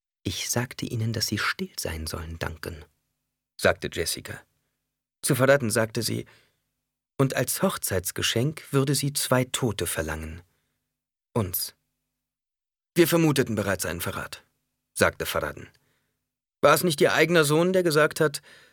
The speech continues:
‚Verrat bringt lediglich Verrat hervor'?“ „Die Schwesternschaft legt es darauf an, sowohl das Haus Atreides als auch das der Corinos unter Kontrolle zu bekommen“,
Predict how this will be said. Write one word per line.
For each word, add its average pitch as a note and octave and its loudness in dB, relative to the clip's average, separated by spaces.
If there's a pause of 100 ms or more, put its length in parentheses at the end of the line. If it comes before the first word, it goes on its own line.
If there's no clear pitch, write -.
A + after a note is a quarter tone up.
(200)
‚Verrat C#3+ 6
bringt D3 0
lediglich C#3+ 2
Verrat B2 6
hervor'?“ B2 -2 (1300)
„Die D3+ 2
Schwesternschaft - 0
legt C#3+ -4
es C#3 -4
darauf B2 -2
an, C#3+ 2
sowohl C#3 2
das C3 -2
Haus C#3+ 0
Atreides A#2 -2
als C3 2
auch C#3+ -4
das D3 -4
der C#3+ 0
Corinos C#3 0
unter G2+ -2
Kontrolle F#2 -2
zu - -6
bekommen“, - -12